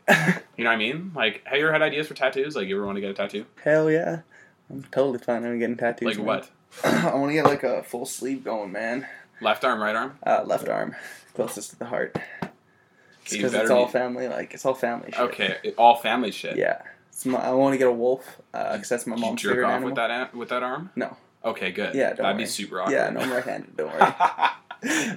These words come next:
Speaker 1: Yeah, like, I wanna get a wolf's head, um, for my mom. That's her mom's, my, my mom's favorite animal.
Speaker 2: Okay.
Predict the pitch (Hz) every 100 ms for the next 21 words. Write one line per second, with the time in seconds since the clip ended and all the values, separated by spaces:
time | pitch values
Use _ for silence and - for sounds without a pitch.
0 | 143 156 143 131 131 131 131 135 139 143
1 | 135 131 123 127 127 - 143 143 151 -
2 | - 120 120 113 117 - 123 120 120 123
3 | 131 127 120 117 117 123 - - 117 123
4 | - 117 120 120 - 123 123 123 123 120
5 | 117 117 90